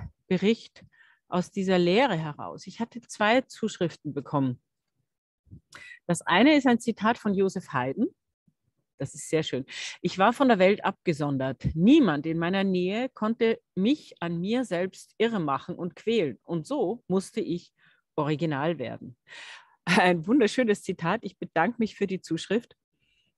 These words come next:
Und das hatte ich einmal in diesem,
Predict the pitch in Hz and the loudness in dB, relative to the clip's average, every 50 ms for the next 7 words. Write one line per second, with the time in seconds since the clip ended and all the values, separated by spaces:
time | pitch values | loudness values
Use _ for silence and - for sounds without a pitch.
0 | _ _ - - 185 190 190 180 - - - - _ _ _ _ _ _ _ _ | _ _ 0 2 4 4 4 2 0 -6 -12 -12 _ _ _ _ _ _ _ _
1 | _ _ _ _ _ _ _ _ _ _ _ - 180 165 - 170 233 240 - - | _ _ _ _ _ _ _ _ _ _ _ -2 0 4 4 4 4 4 2 -2
2 | - 202 - - - 180 190 208 208 208 208 202 190 175 185 185 175 - 180 175 | -2 -4 -4 -2 0 0 2 2 2 0 0 -2 -2 -4 -4 -6 -4 -4 -4 -4
3 | 170 - | -4 -6